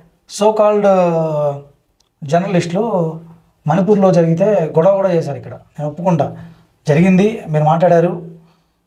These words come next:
ఒప్పుకుంటా. కానీ తెలుగు రాష్ట్రంలో ఉన్న మీరు, మేము జర్నలిస్టులు అని చెప్పుకునే మీరు, మేము ఇండివిజువల్ జర్నలిస్ట్ చెప్పుకునే మీరు, అమ్మ తులసి చంద్ర మీ గురించే కూడా, మీ గురి-, మీరు కూడా ఉన్నారు దీంట్లో. నాలుగు రోజులు అయితే ఏ కాడికి మోడీ, మోడీ, మోడీ, మోడీ అని చెప్పి ఆయన ముద్దెనకాల తిరగకుండా నిజాలు బయటపెట్టండి, అర్థమైందా?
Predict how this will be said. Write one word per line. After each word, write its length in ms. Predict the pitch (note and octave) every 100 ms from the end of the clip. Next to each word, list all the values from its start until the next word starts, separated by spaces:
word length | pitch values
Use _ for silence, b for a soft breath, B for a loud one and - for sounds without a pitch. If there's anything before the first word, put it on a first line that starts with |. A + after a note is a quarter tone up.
| _
ఒప్పుకుంటా. 400 | D#3 E3 F3+ D#3
కానీ 260 | - F3 G#3+
తెలుగు 260 | - F#3 G#3
రాష్ట్రంలో 300 | G3+ - F3+
ఉన్న 120 | F3
మీరు, 460 | D#3 E3+ E3+ C#3+ - B B B -
మేము 180 | F3+ F3+
జర్నలిస్టులు 420 | E3 G3 G#3 G3
అని 80 | F3
చెప్పుకునే 280 | D#3+ D3+
మీరు, 420 | C#3+ D3+ E3 - - - _ _ _ _ _ -
మేము 220 | D#3+ F#3 F3+ F3 F3 F3 E3
ఇండివిజువల్ 320 | F3 G3+ G3+
జర్నలిస్ట్ 240 | F#3+ F3 E3+
చెప్పుకునే 200 | E3+ D3+
మీరు, 120 | F3
అమ్మ 120 | A3+
తులసి 360 | - G#3+ A3+ A3+
చంద్ర 140 | F#3
మీ 140 | D#3+
గురించే 300 | F3 F3+ E3
కూడా, 160 | D#3+ D#3+
మీ 160 | D3 E3+
గురి-, 220 | F#3 F3
మీరు 180 | F3 G#3
కూడా 120 | G#3
ఉన్నారు 180 | F#3 E3
దీంట్లో. 300 | D3 B2+ A#2 B B B D3
నాలుగు 220 | D#3 D#3+
రోజులు 180 | F3+ F#3
అయితే 280 | F3 E3+ F#3+
ఏ 40 |
కాడికి 340 | F#3+ F#3+ F#3
మోడీ, 360 | F3+ E3+ F3+ F3+
మోడీ, 280 | F3 F#3 F3+
మోడీ, 260 | F3 F3+
మోడీ 260 | F3 E3+ F#3
అని 80 | F3
చెప్పి 140 | E3+ B B
ఆయన 100 | D#3
ముద్దెనకాల 420 | D#3+ D#3+ G3 G#3 F3
తిరగకుండా 680 | D#3+ - C#3+ - A#3+ - - _ _ _ _ _ _ _ _
నిజాలు 300 | D3+ D#3 G#3
బయటపెట్టండి, 460 | F#3+ F3 D#3+ C#3 C3
అర్థమైందా? 500 | B2+ D#3+ D3 C3 B2